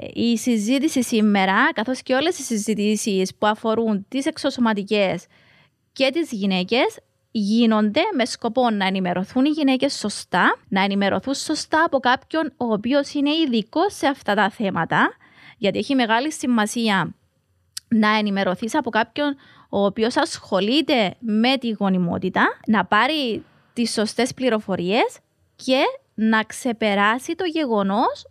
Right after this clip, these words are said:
ότι είναι κάτι το οποίο, είναι κάτι για το οποίο θα πρέπει να νιώθουν είτε ντροπή, είτε να το θεωρούν ως ταμπού. Η γυναίκα πλέον πρέπει να πάρει τη ζωή της στα χέρια της.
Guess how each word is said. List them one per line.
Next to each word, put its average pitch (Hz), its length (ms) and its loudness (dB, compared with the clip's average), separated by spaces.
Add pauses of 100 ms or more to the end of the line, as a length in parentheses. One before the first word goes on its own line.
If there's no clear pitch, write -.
ότι 233 420 -2 (160)
είναι 269 540 0 (100)
κάτι 262 280 0
το 220 200 -2
οποίο, 220 500 0 (200)
είναι 233 220 2
κάτι 233 200 0
για 247 120 -2
το 233 80 -2
οποίο 220 340 0
θα 208 180 -6
πρέπει 214 260 -2
να 208 80 2
νιώθουν 202 340 0
είτε 214 200 0
ντροπή, 208 440 -2 (420)
είτε 233 340 0
να 254 180 2
το 233 140 -2
θεωρούν 208 480 0
ως 196 160 -4
ταμπού. 175 420 -2 (600)
Η 262 40 0
γυναίκα 247 540 2
πλέον 247 400 2
πρέπει 247 300 0
να 233 360 2
πάρει 214 680 0 (160)
τη 208 200 0
ζωή 196 340 0
της 233 120 -2
στα 190 140 -2
χέρια 185 380 -2
της. 285 340 0